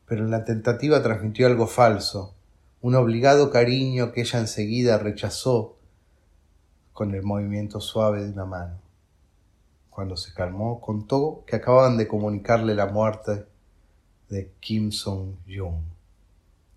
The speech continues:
Kim, en pocas palabras, era un reputado crítico literario que había sido profesor de ellos en la universidad y que, en su momento, cuando John Donne y él se conocieron en un curso de escritura creativa,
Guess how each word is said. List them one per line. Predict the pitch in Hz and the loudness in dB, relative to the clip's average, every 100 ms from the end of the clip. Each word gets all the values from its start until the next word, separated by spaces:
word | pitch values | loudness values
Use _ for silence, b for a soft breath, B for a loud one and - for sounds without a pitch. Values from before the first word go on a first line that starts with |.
| _ _ _ _ _ _ _ | _ _ _ _ _ _ _
Kim, | - 110 107 110 110 _ _ _ _ _ _ _ _ _ _ | -10 -4 -2 -2 -6 _ _ _ _ _ _ _ _ _ _
en | 98 98 | -18 -12
pocas | 98 - 85 | -10 -10 -12
palabras, | 90 90 92 92 92 85 - - _ _ _ _ _ _ _ _ _ - | -12 -10 -8 -8 -12 -16 -18 -20 _ _ _ _ _ _ _ _ _ -4
era | 151 156 | 0 0
un | 143 135 | 0 -2
reputado | 123 110 - 113 - 156 160 156 | -2 -2 -6 -4 4 6 6 4
crítico | - 127 127 120 107 110 | 0 -6 -6 -8 -2 -2
literario | 101 98 101 117 113 107 | -2 -2 0 2 0 0
que | 107 | 0
había | 113 107 | 0 0
sido | - 117 101 | -2 -2 -2
profesor | 95 - - 120 104 | -6 -10 -4 -2 -2
de | 104 110 | -2 -2
ellos | 104 - 87 98 | -2 -8 -12 -10
en | |
la | 92 | -10
universidad | 95 95 90 - 113 | -8 -8 -8 -4 -2
y | 107 | -2
que, | - 98 82 - | -2 -4 -4 -10
en | 87 | -14
su | - 104 | -8 -6
momento, | 101 110 107 101 110 110 _ _ _ _ _ _ | -2 -2 -4 -4 -6 -6 _ _ _ _ _ _
cuando | 107 98 95 | -4 -2 -2
John | - 104 101 | -2 -2 2
Donne | 104 101 98 | 2 2 -2
y | 101 | 0
él | 107 98 | 2 0
se | 82 - | -4 -6
conocieron | 98 87 - 110 104 92 | -6 -6 -4 -2 -2 -2
en | 95 101 | -6 -4
un | 107 | -4
curso | - 110 101 - 92 | -4 -4 -4 -6 -10
de | 87 | -10
escritura | - 95 101 101 | -14 -10 -4 -4
creativa, | 95 95 95 - 113 127 120 | -2 -4 -4 -2 2 4 4